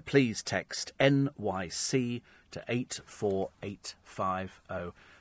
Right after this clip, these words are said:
So many of you have, uh, this week, and I'm so, I'm so grateful,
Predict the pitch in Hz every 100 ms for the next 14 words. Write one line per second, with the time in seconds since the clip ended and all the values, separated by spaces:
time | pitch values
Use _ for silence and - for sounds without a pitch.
0 | _ - 175 170 139 104 110 107 95 92
1 | - - 95 - 101 - 107 107 104 -
2 | 147 127 117 110 - - 117 147 127 120
3 | 110 - 87 82